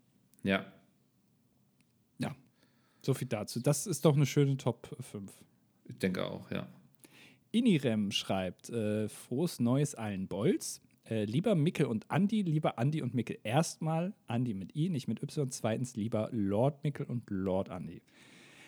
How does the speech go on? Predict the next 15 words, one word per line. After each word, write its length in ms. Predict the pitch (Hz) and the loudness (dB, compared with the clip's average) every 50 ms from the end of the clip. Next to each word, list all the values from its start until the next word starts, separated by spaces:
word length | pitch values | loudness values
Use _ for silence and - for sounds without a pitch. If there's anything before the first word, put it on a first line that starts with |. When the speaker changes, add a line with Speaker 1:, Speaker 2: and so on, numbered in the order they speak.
| - - - _ - | -20 -20 -20 _ 2
Speaker 2:
Als 340 | 147 147 180 180 - - - | 4 6 6 4 4 0 -6
verspätetes 800 | - - - 165 151 - - 180 214 214 220 202 - 185 - - - | -6 0 2 2 2 2 2 0 0 0 0 -2 -2 -4 -6 -6 -8
Weihnachtsgeschenk 840 | 131 127 120 117 139 180 196 165 - - 139 - - 123 123 127 - | -6 -2 2 4 4 4 4 2 0 -2 -6 -2 0 0 0 0 0
wünsche 220 | 139 160 165 - | 0 -2 0 0
ich 140 | 170 147 - | -2 0 2
mir 120 | 151 135 | 2 2
eine 160 | 123 135 135 123 | 4 2 2 2
unnummerierte 680 | - - 185 214 214 196 180 160 165 165 - 151 113 | 2 2 2 4 4 4 2 4 2 2 2 2 2
Auflistung 440 | 123 151 151 - 175 - - 156 139 | 2 2 2 2 0 0 0 -2 0
der 120 | 123 117 | 0 2
besten 260 | 113 143 - - 160 - | 2 2 2 2 0 0
Partyspiele 540 | - - 127 151 175 151 - - 147 143 | 0 0 0 2 0 0 0 0 0 0
für 100 | 135 - | 0 0
den 160 | 135 131 127 123 | 0 0 0 0
Silvesterabend.“ 720 | 120 120 110 120 123 - - - 67 87 85 90 95 - | 0 0 0 0 -2 -2 -4 -4 -4 -4 -4 -6 -8 -10